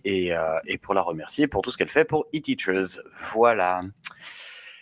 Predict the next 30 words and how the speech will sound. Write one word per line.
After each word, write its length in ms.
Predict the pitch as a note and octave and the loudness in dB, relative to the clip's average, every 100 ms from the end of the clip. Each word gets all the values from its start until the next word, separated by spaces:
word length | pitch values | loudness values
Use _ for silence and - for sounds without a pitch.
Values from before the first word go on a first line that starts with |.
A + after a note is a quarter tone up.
| _ _ _ _ - | _ _ _ _ 2
Eh 100 | A#2+ | 4
bien, 220 | D#3+ F3+ | 8 8
ma 120 | E3+ | 8
foi, 360 | D#3+ F#3 F3+ F3 | 6 8 8 10
on 60 | D3 | 8
va 640 | D3+ D3 C#3 C#3 C3 C3 | 8 8 10 10 10 8
attaquer 400 | B2+ C#3 C3+ D#3 | 6 4 -4 2
une 160 | D3 C3+ | 6 8
émission 480 | C3+ B2 D3+ D3 C3+ | 8 6 6 8 8
avec 400 | A#2 A#2+ - A2+ | 6 2 0 2
quelques 460 | A#2+ - G#2+ G2+ | 2 2 -2 -2
outils, 600 | G#2+ - - A3 A#3+ B3 | -8 -6 -4 2 4 4
bien 240 | A3 A2+ G#2+ | 6 4 4
évidemment, 640 | G#2 G#2 G2+ G#2 B2 D#3 | -2 2 2 6 6 6
comme 220 | D#3 G#2 | 4 2
d'habitude, 540 | F#2+ F2+ F2+ D#3+ F#3 E3 | 2 -2 -4 -4 0 6
mais 100 | A2+ | 8
avant 240 | G2 G2+ | 6 4
cela, 560 | G#2 - A#2 A#2 A2+ - G2+ | -2 2 6 6 6 4 2
euh, 500 | G2 F#2+ F#2 F2+ F2 | 4 4 4 2 2
un 120 | F2+ | 0
petit 160 | - | -2
peu 120 | C3+ C#3 | 2 4
d'actualité. 920 | B2+ - G#2 F#2+ - F#2+ G#2+ F#3 C3 F2 - - - - - _ | 2 4 2 2 -4 0 4 6 6 4 -4 -20 -16 -16 -18 _
Nous 140 | G2+ G2+ | -2 0
enchaînerons, 800 | G2 G#2 G2+ G2+ A2 A2 G#2+ F#2 | 2 2 4 6 6 8 8 6
euh, 180 | F2+ | 4
par, 380 | E2 G2 E2+ F2 | 2 2 2 0
euh, 400 | E2+ E2 E2 E2 D#2+ D#2 - - | 0 -2 -4 -6 -8 -10 -14 -10
quelques, 320 | E2+ - F2 | -8 -8 -8